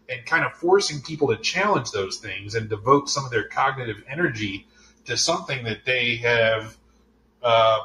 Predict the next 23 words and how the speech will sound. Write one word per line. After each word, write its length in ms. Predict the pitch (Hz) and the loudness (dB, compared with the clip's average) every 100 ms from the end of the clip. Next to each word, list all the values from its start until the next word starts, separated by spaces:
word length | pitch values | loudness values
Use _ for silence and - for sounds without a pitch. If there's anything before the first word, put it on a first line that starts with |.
| 123 | -6
made, 580 | 127 135 139 135 135 - _ 120 | -4 0 0 -2 -4 -12 _ -2
uh, 320 | 117 113 110 - | 4 6 4 0
as 160 | 120 | 0
a 60 | 113 | 0
core 300 | - 165 151 | 0 4 4
part 360 | - 143 143 131 | 4 4 6 6
of 320 | 113 107 - _ _ | 4 0 -8 _ _
who 160 | - 160 | 0 4
they 200 | 139 127 | 6 6
are 380 | 123 123 120 120 | 6 6 6 6
and 220 | 107 117 | 2 -2
what 220 | 127 127 | 0 2
their 160 | 135 117 | 2 2
life 340 | 113 127 127 | 2 2 0
assumptions 600 | 101 - 170 175 120 104 | -2 -2 0 -2 -8 -4
are 400 | 98 95 98 98 - - - _ | 2 6 6 4 -4 -20 -20 _
is 320 | 131 131 123 - | 0 0 2 2
something 360 | 156 156 139 | 2 0 -4
that 160 | 123 120 | -4 -6
can 180 | 139 127 | -6 -4
actually 500 | 131 151 - 135 113 | -4 -2 -4 -6 -8
cause 560 | - 143 127 117 - | 2 6 6 4 0
serious 720 | 151 147 135 117 - - - | 0 0 0 0 0 -2 -6